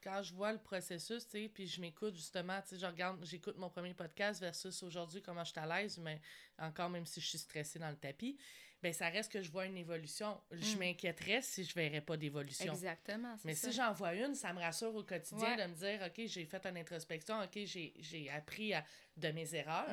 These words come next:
Speaker 2: Mhm.
Speaker 1: Tu sais, comme, je me souviens, premier, je pense, j'ai tapé huit fois sur mon manche de micro.
Speaker 2: Mm.
Speaker 1: Tu sais, on s'entend que <laughs>
Speaker 2: Puis en même
Speaker 1: mon
Speaker 2: temps, ça te
Speaker 1: technicien
Speaker 2: motive.
Speaker 1: était un petit peu comme
Speaker 2: Hi!
Speaker 1: tanné, tu sais,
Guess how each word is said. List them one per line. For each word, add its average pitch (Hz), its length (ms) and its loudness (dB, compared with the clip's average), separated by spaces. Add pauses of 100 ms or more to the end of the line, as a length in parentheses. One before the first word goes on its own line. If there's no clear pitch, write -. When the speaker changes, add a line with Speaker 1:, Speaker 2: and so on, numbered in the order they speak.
(140)
Speaker 2:
Mhm. 233 80 -2 (520)
Speaker 1:
Tu 202 100 4
sais, 202 60 4
comme, 170 540 2 (200)
je 156 160 0
me 165 100 0
souviens, 190 380 2
premier, 175 360 -2
je 214 60 -4
pense, 185 200 0
j'ai 165 100 -2
tapé 156 300 0
huit 165 260 0
fois 196 260 4
sur 156 160 -2
mon 143 160 0
manche 147 260 0
de 147 100 -2
micro. 139 380 -2
Speaker 2:
Mm. 190 420 -8
Speaker 1:
Tu 190 60 -10
sais, 170 60 2
on 165 100 4
s'entend 165 540 2
que - 120 2
<laughs> 359 680 12 (800)
Speaker 2:
Puis - 120 10
en 240 100 12
même 247 140 12
Speaker 1:
mon 285 160 12
Speaker 2:
temps, 339 80 12
ça 302 180 12
te 254 40 12
Speaker 1:
technicien 269 480 12
Speaker 2:
motive. 330 200 12
Speaker 1:
était 233 140 10
un 226 160 8
petit - 200 0
peu 302 280 12
comme 233 360 12 (180)
Speaker 2:
Hi! - 120 -2
Speaker 1:
tanné, 226 420 12 (280)
tu - 60 4
sais, - 120 6